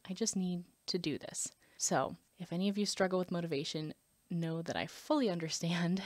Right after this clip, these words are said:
<laughs> and sometimes you can push through it, sometimes you can't. So just take the wins when you can.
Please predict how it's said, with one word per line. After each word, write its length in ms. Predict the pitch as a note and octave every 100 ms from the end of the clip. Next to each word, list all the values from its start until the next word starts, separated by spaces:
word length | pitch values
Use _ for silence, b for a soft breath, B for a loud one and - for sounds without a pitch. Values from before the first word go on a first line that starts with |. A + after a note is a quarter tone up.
| B
<laughs> 160 | - -
and 500 | F#3 E3+ E3 E3 - B B B _
sometimes 440 | - F#3+ G3 F#3+
you 60 | F#3
can 120 | F#3
push 220 | - G3+
through 240 | - E4 F4
it, 80 | -
sometimes 420 | - G3+ G3+ G3
you 60 | F#3+
can't. 240 | - - -
So 420 | - - D#3+ D#3+ B B B B _
just 240 | - -
take 220 | - F3+ -
the 80 |
wins 300 | F#3 F#3 F3+
when 120 | F3 E3+
you 60 |
can. 320 | E3+ D#3 -